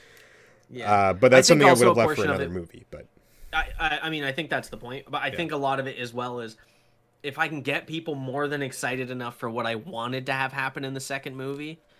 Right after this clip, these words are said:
Speaker 1: we can make that second movie happen now.
Speaker 2: Yeah, and I can do other shit in that. Um,
Speaker 1: Yeah. So
Speaker 2: yeah.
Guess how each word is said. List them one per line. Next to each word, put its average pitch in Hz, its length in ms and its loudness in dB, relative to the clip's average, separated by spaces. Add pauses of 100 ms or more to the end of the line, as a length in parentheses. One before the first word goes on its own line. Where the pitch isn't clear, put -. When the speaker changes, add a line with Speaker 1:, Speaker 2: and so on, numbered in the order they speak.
(440)
Speaker 1:
we 123 140 -10
can 120 160 -6
make 117 240 -8
that 113 220 -6
second 110 320 -10
movie 110 240 -14
happen 127 460 -8
now. 143 300 -6
Speaker 2:
Yeah, 92 240 -6
and 107 140 -2
I 110 80 6
can 110 160 0
do 107 260 0
other 101 300 0
shit 92 400 -4
in 92 240 -10
that. 92 260 -12 (480)
Um, 87 320 -6
Speaker 1:
Yeah. 85 260 -8 (500)
So 107 280 -10
Speaker 2:
yeah. - 80 -16